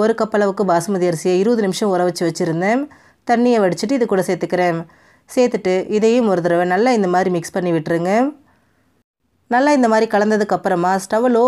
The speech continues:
ஃப்ளேம்ல வச்சுட்டு இதை மூடி போட்டுருங்க. மூடி போட்டுட்டு இதை ஒரு பதினஞ்சு நிமிஷத்துக்கு குக் பண்ணி எடுத்துக்கோங்க. சாதம் நல்லா வெந்து வரட்டும். பாருங்க,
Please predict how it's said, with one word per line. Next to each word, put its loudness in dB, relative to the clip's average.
ஃப்ளேம்ல 0
வச்சுட்டு -2
இதை 0
மூடி 0
போட்டுருங்க. -2
மூடி 0
போட்டுட்டு -2
இதை 0
ஒரு 0
பதினஞ்சு 2
நிமிஷத்துக்கு -4
குக் -4
பண்ணி -2
எடுத்துக்கோங்க. -4
சாதம் 0
நல்லா 0
வெந்து -2
வரட்டும். -2
பாருங்க, 0